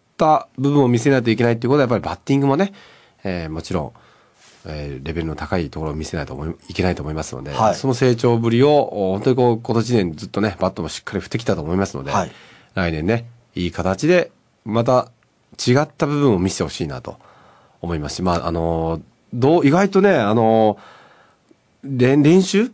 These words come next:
Speaker 2: はい。
Speaker 1: 周期練習をね、僕、やらさせてもらいま-、
Speaker 2: はいはい。
Speaker 1: ノックをしましたので、
Speaker 2: 言ってましたね。はい。
Speaker 1: そこでね、いろんなこう、見方というか、えー、意外と、あ、こういうとこ見-、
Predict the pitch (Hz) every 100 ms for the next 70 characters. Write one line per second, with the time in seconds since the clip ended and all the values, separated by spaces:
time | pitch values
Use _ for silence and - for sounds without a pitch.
0 | _ 202 190 - - 208 220 233 254 226
1 | - 90 73 _ _ _ _ 98 101 76
2 | _ _ _ _ _ - 113 117 104 101
3 | 95 - _ - 101 104 104 107 98 98
4 | - 175 151 127 123 165 - 110 113 160
5 | 170 - 92 87 98 127 - - - -
6 | - - - - 156 202 202 196 202 160
7 | 160 165 156 151 156 151 147 143 - 127
8 | 123 127 123 107 92 85 - 73 - _
9 | _ _ 95 85 80 76 76 64 62 117
10 | 139 151 165 135 120 - _ _ _ _
11 | _ _ _ _ _ _ _ _ _ _
12 | - 101 107 160